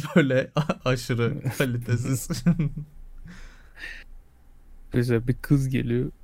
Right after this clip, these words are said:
Speaker 2: şeye oturuyorsun işte, atıyorum, eee, sınıftasın, bir arkadaşın.
Speaker 1: Evet.
Speaker 2: Böyle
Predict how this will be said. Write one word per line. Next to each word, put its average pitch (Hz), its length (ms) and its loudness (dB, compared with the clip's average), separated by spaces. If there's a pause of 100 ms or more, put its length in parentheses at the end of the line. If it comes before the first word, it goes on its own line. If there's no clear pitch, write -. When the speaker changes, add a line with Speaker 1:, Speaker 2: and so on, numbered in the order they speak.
(220)
Speaker 2:
şeye 110 420 0
oturuyorsun 113 600 -2
işte, 104 180 -6 (200)
atıyorum, 104 540 -4 (100)
eee, 151 120 -6 (2500)
sınıftasın, 113 800 -2 (280)
bir - 160 -2
arkadaşın. 110 600 -2 (600)
Speaker 1:
Evet. 120 400 0
Speaker 2:
Böyle 131 180 -4